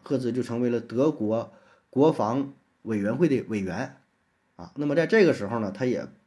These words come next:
就是被看作是，呃，这个未来的接班人一样啊，就地位非常非常高啊。那么在二战期间呢，在一九四一年的五月十号下午啊，赫斯呢给他的妻子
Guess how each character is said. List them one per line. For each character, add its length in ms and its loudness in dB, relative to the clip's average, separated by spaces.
就 140 -12
是 140 -10
被 180 -2
看 340 0
作 200 0
是， 260 -4
呃， 640 -4
这 160 -6
个 220 -10
未 160 6
来 200 2
的 60 0
接 160 0
班 180 2
人 220 0
一 60 -4
样 120 -6
啊， 300 -14
就 80 -14
地 140 0
位 160 4
非 340 2
常 140 0
非 80 -2
常 180 -2
高 280 -10
啊。 140 -20
那 100 2
么 100 8
在 80 8
二 240 6
战 160 8
期 140 4
间 100 6
呢， 100 4
在 140 8
一 200 2
九 240 4
四 300 -2
一 100 0
年 180 4
的 100 4
五 120 0
月 80 4
十 140 -4
号 140 4
下 280 4
午 200 -4
啊， 140 -14
赫 200 4
斯 220 -2
呢 180 2
给 180 -2
他 160 -2
的 100 0
妻 300 -2
子 300 -4